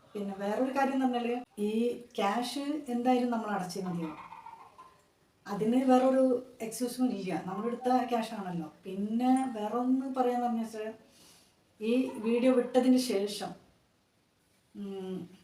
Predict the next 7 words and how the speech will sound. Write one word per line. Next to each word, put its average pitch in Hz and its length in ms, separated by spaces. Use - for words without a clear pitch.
നമ്മൾ 226 180
മാനസികമായിട്ട് 262 480
അല്ലാതെ 247 320
വിഷമത്തിലാണ്. 185 540
കാരണം 214 340
ഇത്രയും 240 340
കാലം 254 220